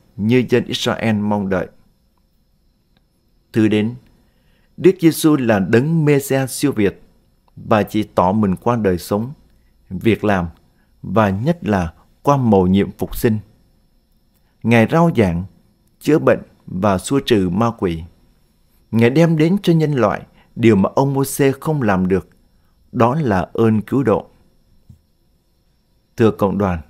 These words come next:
người tín hữu được mời gọi phải tin vào sức mạnh của lời Chúa. Lời Chúa mang lại lẽ sống và ơn cứu độ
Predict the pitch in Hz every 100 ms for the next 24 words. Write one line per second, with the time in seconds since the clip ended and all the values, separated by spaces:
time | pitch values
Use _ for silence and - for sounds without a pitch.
0 | _ _ _ _ _ _ _ _ _ 107
1 | 110 107 - 143 160 110 160 - _ _
2 | - 110 101 101 107 98 98 - - -
3 | 98 - 156 156 143 101 92 - - 107
4 | - - 101 98 87 110 107 139 - _
5 | _ _ _ _ _ _ _ - 123 120
6 | 101 151 190 190 170 165 127 - 107 -
7 | 127 131 120 208 _ _ - 104 - 139
8 | 135 160 143 113